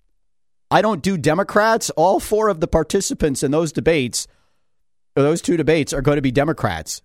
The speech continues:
It's Democrat Jim Burkish up against Democrat Barbara Shaw, Democrat Tim Baines up against Democrat Pat Long. Oh, how about that? You know, and I've been thinking about this Joyce Craig avoiding the Gerard at Large radio show thing.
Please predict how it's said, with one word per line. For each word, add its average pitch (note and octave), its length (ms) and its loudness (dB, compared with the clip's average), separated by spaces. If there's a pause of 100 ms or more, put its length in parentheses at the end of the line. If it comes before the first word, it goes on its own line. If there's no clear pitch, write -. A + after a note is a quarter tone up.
It's - 180 -4
Democrat D#3 600 0
Jim C#3 220 0
Burkish C#3+ 360 0
up C3 140 0
against A2 340 -4
Democrat D3 580 0
Barbara B2 300 0
Shaw, C3 360 0
Democrat C#3 760 0
Tim C3 220 -2
Baines C3 440 0 (340)
up C3+ 160 2
against B2+ 440 -2
Democrat C3 640 0
Pat B2+ 260 0
Long. A#2+ 400 -2 (1000)
Oh, D#3 160 0
how D#3 140 2
about D#3 280 2
that? C#3+ 320 2 (1040)
You A3 80 4
know, C4 100 4
and A#3+ 140 2
I've A#3+ 80 4
been A#3+ 160 2
thinking C#4 340 0
about G3+ 260 4
this C#3+ 200 0
Joyce D#3+ 340 0
Craig D#3 400 0
avoiding C#3 440 0
the A#2+ 60 0
Gerard C3 240 0
at A#2+ 80 -2
Large B2+ 240 0
radio A#2 340 0
show G#2 220 -6
thing. F2 300 -10